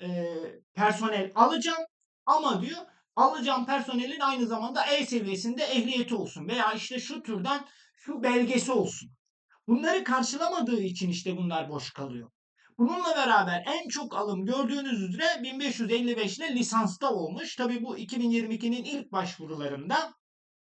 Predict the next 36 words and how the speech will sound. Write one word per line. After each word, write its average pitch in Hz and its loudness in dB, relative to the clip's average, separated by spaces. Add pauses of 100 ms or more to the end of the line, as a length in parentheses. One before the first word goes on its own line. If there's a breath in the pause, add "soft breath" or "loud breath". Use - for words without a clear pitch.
(120)
e, 165 -2
ortaya 208 2
çıkan 180 -4
kontenjan 165 -4
durumu. 220 -6 (300 loud breath)
Ama 247 2
ben 254 0
tekrar 226 4
tekrar 151 -6
söylüyorum. 143 -8 (280 soft breath)
İsteyen, 208 2 (300 soft breath)
sebebi 240 2
olan 214 2 (260 soft breath)
çalışırsa 247 4 (200)
yüksek 196 -4
puanları 165 -4
alır 240 0
ve 214 -2
yapar. 180 -4 (340)
Zaten 294 6
arkadaşlar 226 -4 (260 soft breath)
lisans 269 0
atamaları 269 -4
genelde 247 -4
yetmiş 240 -4
seksen 254 -2
puan 240 0
arasında 226 -2
olmuş. 160 -4
Ön 214 -2
lisans 311 -2
ve 254 -6
orta 233 -2
öğretim 196 -2
biraz 131 -4
yüksek. 127 -14